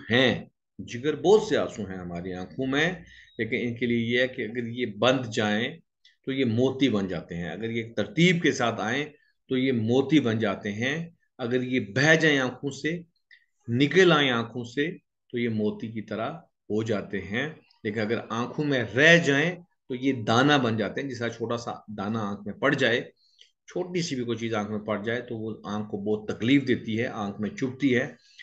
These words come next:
तो अगर ये आंसू आंखों से ना निकलें तो फिर ये दाने की मुनासिबत रखते हैं, बहुत तकलीफ देते हैं। किसी शायर का एक शेर है आंसू पर कि "बताऊं मैं क्या आंसुओं की हकीकत,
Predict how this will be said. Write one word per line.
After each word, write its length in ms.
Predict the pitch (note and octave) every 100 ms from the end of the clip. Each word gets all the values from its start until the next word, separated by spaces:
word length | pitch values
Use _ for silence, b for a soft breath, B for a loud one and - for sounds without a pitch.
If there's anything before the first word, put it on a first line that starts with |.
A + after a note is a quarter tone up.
| B -
तो 100 | A#2
अगर 260 | A#2+ A#2+
ये 100 | C3+
आंसू 440 | - G#2+ A2+ C#3 A#2+
आंखों 280 | A#2 A#2+
से 140 | A2+ G#2+
ना 220 | A2+ D#3
निकलें 520 | D#3+ C3+ C3 D#3+ E3+ - _ _
तो 160 | A#2 -
फिर 180 | A#2+ A2
ये 480 | A2 C#3 G3 G#3 - _ _ _ _ _ _ _ -
दाने 500 | G2+ G#2+ A#2 C#3 C#3+
की 180 | - A2
मुनासिबत 460 | F#2+ F#2 - F#2+
रखते 220 | F2+ E2+ A2+
हैं, 180 | B2+
बहुत 280 | A2+ B2 B2 G#2
तकलीफ 300 | G2 A2 B2
देते 320 | A2 E2+ F#2+
हैं। 220 | G2 C3 B B B
किसी 160 | B2 A#2
शायर 240 | A#2 B2
का 100 | A#2+
एक 100 | A#2+
शेर 220 | A2+ B2+ A2+
है 100 | A2
आंसू 320 | G#2+ - G#2+
पर 80 | B2+
कि 160 | B2
"बताऊं 540 | F#2 F2 F2+ A#2 C3 B2+
मैं 260 | A#2 A2+
क्या 220 | - D#3+
आंसुओं 480 | D3+ A2+ - G#2 G#2
की 200 | G#2 A2
हकीकत, 640 | F#2 F2 A2+ A2+ F3+ C3+